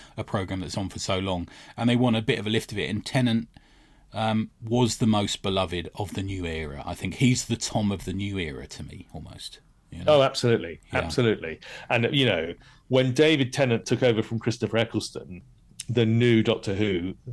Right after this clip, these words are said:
Speaker 2: just went up another level
Speaker 1: He
Speaker 2: and
Speaker 1: did,
Speaker 2: became
Speaker 1: yeah.
Speaker 2: a global phenomenon again. And yes, I think you can see why
Speaker 1: Yeah.
Speaker 2: they're bringing David Tennant back for these,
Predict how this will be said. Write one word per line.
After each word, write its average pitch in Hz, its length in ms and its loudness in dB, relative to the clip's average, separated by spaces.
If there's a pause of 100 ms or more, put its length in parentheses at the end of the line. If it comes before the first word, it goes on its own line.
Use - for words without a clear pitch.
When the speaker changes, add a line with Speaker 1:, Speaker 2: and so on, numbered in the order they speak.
(200)
Speaker 2:
just - 540 -2 (160)
went 101 320 0
up 95 260 0
another 95 320 0
level 90 540 -2
Speaker 1:
He 117 60 -2
Speaker 2:
and 101 80 0
Speaker 1:
did, 98 80 0
Speaker 2:
became 90 720 -4
Speaker 1:
yeah. 95 80 -2
Speaker 2:
a - 20 -6
global 92 420 0
phenomenon 92 560 -2
again. 76 480 -6 (800)
And 107 480 0
yes, 139 400 2
I 104 120 4
think 127 280 0
you 120 140 -2
can 113 180 -6
see 127 380 4
why 90 600 -2 (920)
Speaker 1:
Yeah. 101 120 2
Speaker 2:
they're 95 80 2
bringing 120 420 0
David 104 320 2
Tennant 107 380 -2
back 90 300 -2
for - 140 -8
these, 92 720 0